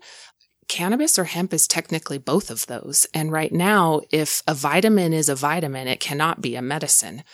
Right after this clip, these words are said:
and vice versa. And so down to the level of where the F D A decides, "Hey, what we've said previously is or is not accurate," changes whether or not we can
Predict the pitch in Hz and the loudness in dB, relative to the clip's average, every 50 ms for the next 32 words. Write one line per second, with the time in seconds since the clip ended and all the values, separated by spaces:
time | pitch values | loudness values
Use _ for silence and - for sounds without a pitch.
0 | - - - - - - - 147 147 147 139 135 147 147 139 - - - 165 156 | -20 -20 -20 -20 -12 -8 -6 -6 -4 -6 -4 -2 -2 0 2 2 2 2 2 2
1 | 156 - 127 123 120 - - 143 151 147 - - 156 151 147 - - - - _ | 2 2 0 -2 -8 -10 -10 -4 0 0 2 2 0 -2 -6 -10 -16 -20 -20 _
2 | _ - 165 160 170 190 208 - 185 180 165 156 156 160 151 156 165 156 - - | _ -2 0 2 2 2 2 2 2 0 0 0 0 -2 -2 0 0 -2 -2 -2
3 | 139 139 139 143 139 139 147 - - - _ _ _ _ _ - 151 156 147 151 | -4 -6 -6 -6 -4 -2 0 0 0 -2 _ _ _ _ _ -4 -4 -2 -2 -2
4 | - - 151 156 - - 135 143 151 156 156 151 147 - _ _ _ _ - 160 | -2 0 0 -2 -2 -4 -4 -4 -4 -2 -4 -4 -6 -6 _ _ _ _ -2 2
5 | - - - 151 160 160 147 143 131 - - - 170 160 147 143 139 - - 156 | 2 2 2 2 -2 -6 -6 -6 -6 -6 -2 -2 -2 0 0 -2 -2 -2 -2 0
6 | 151 - - - 147 127 - - - 190 190 190 185 170 160 - - - 151 139 | 2 2 2 2 0 -4 -8 -4 -2 0 0 0 0 0 2 2 2 2 0 -4
7 | 135 139 135 - 139 139 143 147 143 - 143 135 135 135 135 135 - 143 143 143 | -8 -12 -10 -8 -8 -8 -2 0 0 0 0 -4 -8 -6 -4 -4 -4 -4 -4 -10
8 | 139 143 _ _ - 151 165 196 - - - 117 120 117 127 - - - - - | -16 -18 _ _ -6 -6 -6 -6 -8 -12 -14 -14 -12 -12 -6 -2 0 0 0 -2
9 | - - _ _ _ _ _ _ - - - 147 143 143 143 143 135 135 - - | -8 -20 _ _ _ _ _ _ -2 -2 -2 -2 -4 -4 -4 -4 0 0 0 0
10 | - - 135 131 131 135 135 131 131 131 131 - - 131 147 147 143 - - 127 | 0 -4 -8 -6 -6 -8 -8 -10 -8 -8 -8 -8 -6 -6 -6 -6 -6 -6 -8 -8
11 | 127 131 135 | -8 -8 -12